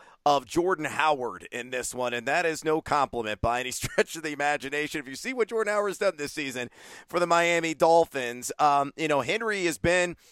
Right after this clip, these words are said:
as advertised, a guy that is a battering ram between the hash marks, three point five one yak per attempt on the season. He's seen eighty percent of the opportunity share.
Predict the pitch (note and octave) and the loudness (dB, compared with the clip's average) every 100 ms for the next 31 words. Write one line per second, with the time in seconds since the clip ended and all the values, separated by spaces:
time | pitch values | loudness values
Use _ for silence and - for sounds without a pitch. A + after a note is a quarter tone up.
0 | _ _ D3 G3 F#3+ G3 B3 F3+ - A#2+ | _ _ 4 4 6 8 6 6 2 0
1 | G#2 A2+ B2 C3 B2 D3+ E3 E3 D3+ D3 | 2 -2 -2 -4 0 2 4 4 2 0
2 | C#3 C#3+ A#2+ D#3 D#3 F#3 F3+ D#3 D#3 D#3+ | 0 -4 -2 0 0 0 -2 0 0 0
3 | D#3+ C#3 - D#3 E3+ E3 C#3+ D#3 D#3 C#3 | -2 -6 -8 -6 -6 -2 0 0 -2 -2
4 | B2+ C3 - E3+ B2 C3+ C3+ C#3 C3+ C3 | -4 -2 -4 -6 -6 -6 -2 -2 0 -2
5 | C3+ C3 C#3+ - B2+ C3 C3+ C3+ B2+ B2+ | -4 -4 -6 -4 -6 -4 -6 -2 -4 -4
6 | A2+ D3+ A#2 F#2+ F#2+ C3+ C3+ D3+ D#3 B2 | -8 -8 -8 -12 -12 -8 -6 -8 -8 -8
7 | C3 D#3 B2+ - - - - D3+ C#3+ C#3+ | -2 -2 -2 -6 -20 -10 2 2 4 4
8 | D#3 D3 C#3 D#3 F3 D#3+ C3 A#2 - E3 | 4 2 -4 -4 -4 -4 -6 -6 -4 -2
9 | F#3 D3+ A#2+ A2 | 0 0 -2 -4